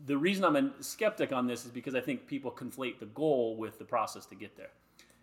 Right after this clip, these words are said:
If you're a brand new startup and your pitch to most people, again, caveating this with, you know, enterprises, companies selling to other companies, B two B type, uh, products, if your pitch to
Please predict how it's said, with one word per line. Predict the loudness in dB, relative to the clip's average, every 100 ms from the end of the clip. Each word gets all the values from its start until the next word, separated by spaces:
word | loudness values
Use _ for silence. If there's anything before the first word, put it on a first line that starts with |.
| _ 2
If | 6
you're | 8 8
a |
brand | 8 2 2
new | 2 0
startup | 2 2 4 2 -2 -8
and | -6 4
your | 4 4
pitch | 0 -4 -4 -10 -14
to | -2 0
most | 2 2 0 -8
people, | -8 -4 -2 0
again, | 0 0 -2 -6 -16 _ _ 0
caveating | 2 4 4 4 4 0 -4
this | -4 -4 -4
with, | -6 -4
you | -6
know, | -6 -10 _ 0
enterprises, | 2 4 4 4 2 -4
companies | -2 -2 -2 -2
selling | -2 -2 -2
to | -4
other | -2 -4
companies, | -4 -6 -6 -8 -4
B | -2
two | -2
B | -4 -8
type, | 0 0 0 -14 _ _ _ _
uh, | 6 6
products, | 4 0 0 -2 -10 -18 _ _ _ 2
if | 2
your | 4 2 2
pitch | 0 0 -2 -8
to | 2 4 6 2